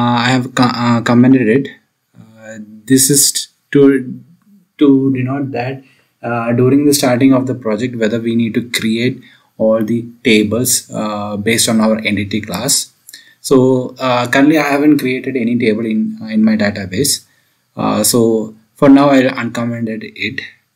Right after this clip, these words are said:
So other alternate approach is like, uh, we can create all the tables in the database and, and start the project.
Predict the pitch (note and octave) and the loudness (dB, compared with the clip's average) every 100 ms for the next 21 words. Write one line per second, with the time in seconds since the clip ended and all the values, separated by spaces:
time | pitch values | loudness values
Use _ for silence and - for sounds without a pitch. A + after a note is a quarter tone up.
0 | _ - C#3 C#3+ E3+ D#3 C#3+ D#3 D3+ D3+ | _ 0 2 4 4 4 2 0 0 0
1 | A#2+ C3 C3 B2+ A2+ A#2 C3 B2 A2+ A2+ | 0 -2 -4 -6 -6 -6 -6 -8 -8 -8
2 | A2+ A#2+ A#2+ A#2 A#2+ A#2+ G#2 A2 A2 A2 | -4 0 0 2 0 0 0 -2 -2 -2
3 | G#2+ G2+ G#2 C3+ B2 G#2+ G2+ G2+ G2 F#2+ | -2 -2 -2 -2 0 0 0 -4 -8 -10
4 | F#2 D3 - - _ _ _ _ _ - | -6 -4 -4 -10 _ _ _ _ _ -6
5 | A2 A2 A2 A2 A2 - - A#2+ A#2+ B2 | -2 0 -2 -2 -4 -6 -2 0 2 2
6 | G#2+ A2+ G#2+ F#2 E2 - | 0 0 -2 -4 -6 -12